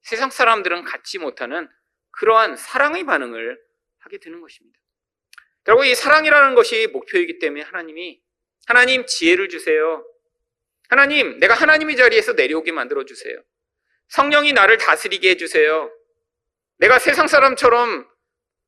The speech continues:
외모로 사람을 판단하지 않게 해주세요." 라고 간구할 때 다 같은 기도입니다. 그러면 하나님이 결국 우리에게 개입해 오셔서 우리 인생 가운데 이런 성숙한 자로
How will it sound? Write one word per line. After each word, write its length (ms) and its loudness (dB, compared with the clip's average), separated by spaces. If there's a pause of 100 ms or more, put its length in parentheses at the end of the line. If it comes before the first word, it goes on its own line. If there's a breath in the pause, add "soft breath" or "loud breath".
(140)
외모로 400 4
사람을 380 2
판단하지 480 0
않게 220 -2
해주세요." 440 -4 (480)
라고 280 -10
간구할 580 -4
때 120 -20 (420)
다 120 -2
같은 560 -6
기도입니다. 840 -8 (800 soft breath)
그러면 280 0
하나님이 320 -2
결국 280 2
우리에게 420 0
개입해 360 -12
오셔서 640 -16 (540)
우리 160 -14
인생 260 -6
가운데 500 0 (600)
이런 400 2
성숙한 600 -6
자로 480 0